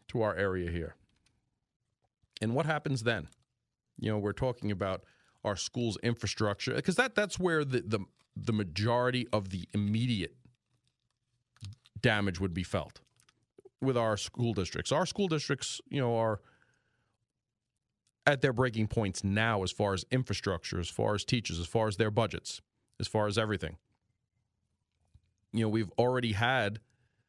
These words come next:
a processing center acquired due to funding from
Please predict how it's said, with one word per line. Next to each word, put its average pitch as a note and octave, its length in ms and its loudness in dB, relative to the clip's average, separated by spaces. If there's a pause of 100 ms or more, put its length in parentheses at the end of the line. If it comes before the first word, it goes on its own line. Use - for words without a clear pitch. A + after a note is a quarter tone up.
(1400)
a C#3 80 6
processing C#3 560 2
center G#2 420 0 (760)
acquired A#2+ 720 2 (180)
due B2 140 4
to A#2 100 2
funding C3 640 2 (180)
from A#2+ 460 0